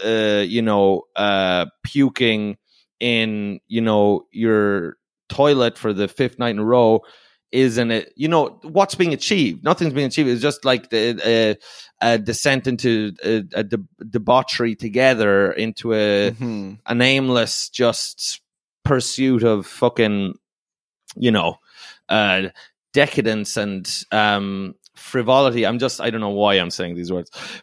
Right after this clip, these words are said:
Speaker 1: but, uh, <laughs>
Speaker 2: So, but so you're saying that wh-, what is the, if dis-, if discovering meditation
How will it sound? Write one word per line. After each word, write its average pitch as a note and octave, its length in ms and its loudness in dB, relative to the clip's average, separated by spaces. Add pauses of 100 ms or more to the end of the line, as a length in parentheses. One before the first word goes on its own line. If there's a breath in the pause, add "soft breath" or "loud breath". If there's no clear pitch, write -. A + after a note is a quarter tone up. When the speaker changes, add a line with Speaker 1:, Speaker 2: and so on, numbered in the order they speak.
Speaker 1:
but, B2+ 300 4
uh, B2 180 2
<laughs> - 280 -2
Speaker 2:
So, F#3 580 4
but D#3 160 -6
so E3+ 180 2
you're D#3 260 0
saying C3+ 420 -2
that A2+ 200 -2 (220)
wh-, A#2+ 320 -6
what A#2+ 320 0
is C3+ 220 -2
the, G#2 440 -2 (840 soft breath)
if - 260 0
dis-, - 260 -4
if C3+ 200 0
discovering C3+ 500 2
meditation G2+ 800 -2